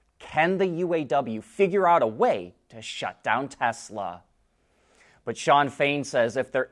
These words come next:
isn't any significant progress in the negotiations, he's going to start shutting down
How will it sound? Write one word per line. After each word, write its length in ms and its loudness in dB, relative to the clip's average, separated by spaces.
isn't 420 2
any 220 0
significant 760 -6
progress 580 4
in 120 -4
the 80 -2
negotiations, 1000 -2
he's 360 -2
going 260 -2
to 100 -6
start 380 2
shutting 380 0
down 260 4